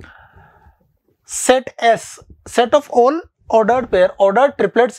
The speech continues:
A comma B comma C, right? A, B, C are real numbers such that एक्स स्क्वायर प्लस टू बी एक्स वाई प्लस C वाई स्क्वायर greater than zero। ये इसमें अपन ने क्वाड्रेटिक भी डाल दिया, आप समझिए,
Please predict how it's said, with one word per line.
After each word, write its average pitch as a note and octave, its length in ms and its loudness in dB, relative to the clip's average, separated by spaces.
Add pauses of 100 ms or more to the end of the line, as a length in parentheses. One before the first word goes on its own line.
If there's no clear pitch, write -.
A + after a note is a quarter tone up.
A G#3 60 2 (100)
comma G3+ 200 0
B F3 200 -2
comma C#3 280 -2
C, C3 100 -16 (360)
right? - 200 0
A, G3 140 0
B, A3 160 0
C B3+ 100 2
are A3 80 -2
real F#3+ 220 -4
numbers G3 280 -4 (800)
such C#4 300 0
that - 920 -10
एक्स D4+ 340 -2
स्क्वायर B3+ 320 -2 (100)
प्लस A3+ 280 -2
टू C4+ 140 0
बी A#3 180 0
एक्स - 200 -6
वाई G3 160 0 (360)
प्लस G#3 320 0
C B3 200 -2
वाई F3+ 160 2
स्क्वायर F#3+ 300 -2
greater D#3 280 -2
than C#3+ 180 -2
zero। A#2+ 180 -12 (500)
ये A3+ 120 2
इसमें B3+ 220 -2
अपन A#3 160 0
ने D4+ 80 0
क्वाड्रेटिक F#3+ 560 -2
भी A#3+ 80 0
डाल E3+ 180 2
दिया, F3+ 100 -2
आप F3 60 -4
समझिए, G3 320 -2